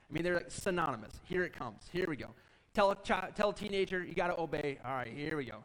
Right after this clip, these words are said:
Here we, <laughs> here it comes. "My parents are awful. My parents are hypocrites." Believe it or not, they're sinners is what, right, that's what we're trying to get to, right? They're sinners.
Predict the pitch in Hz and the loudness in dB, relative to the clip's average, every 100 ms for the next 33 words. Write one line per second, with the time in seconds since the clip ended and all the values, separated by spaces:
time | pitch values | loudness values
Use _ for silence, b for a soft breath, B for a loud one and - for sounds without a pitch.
0 | - 151 165 - 170 214 165 175 - 113 | -10 -6 -4 -4 -6 -4 -2 -2 -6 -10
1 | 104 - - b b b b 175 202 - | -14 -20 -20 b b b b 0 0 0
2 | 190 180 - 147 214 226 214 202 175 170 | -2 -2 0 2 2 2 0 0 0 -2
3 | 175 147 120 - 294 - 196 196 - - | -4 -6 -6 -4 -4 -2 -2 -2 -6 -18
4 | - b b b _ _ _ - 185 240 | -20 b b b _ _ _ 0 2 2
5 | 208 208 196 165 190 - - 214 185 101 | 2 2 2 2 2 0 -2 0 2 -2
6 | - - 139 123 127 120 135 139 147 139 | -10 -12 -10 -4 -4 -4 -8 -6 -6 -8
7 | - 160 147 156 131 139 120 113 110 - | -4 -4 -2 -4 -2 -4 -6 -10 -12 -14
8 | 120 123 117 113 220 160 120 - | -12 -10 -10 -8 -6 -6 -6 -12